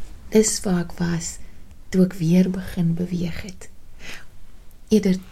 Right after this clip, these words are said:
toe ek weer in beweging gesit is deur God, as ons die metafoor in gedagte hou van dat ons lewens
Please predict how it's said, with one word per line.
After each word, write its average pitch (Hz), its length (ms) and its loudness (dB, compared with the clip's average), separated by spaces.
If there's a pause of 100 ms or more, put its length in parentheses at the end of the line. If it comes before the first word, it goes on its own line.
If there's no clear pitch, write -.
(100)
toe 214 160 0
ek 185 240 2
weer 190 400 4
in 202 240 2
beweging 185 880 2
gesit - 460 -2 (160)
is - 180 -2
deur 151 160 0
God, - 320 -4
as 165 160 4
ons 170 240 4 (400)
die 180 160 6
metafoor 180 680 2 (260)
in 170 160 4
gedagte 180 480 0
hou 151 160 -2 (140)
van 160 100 -2
dat 156 220 -4 (100)
ons 254 320 0
lewens 170 540 0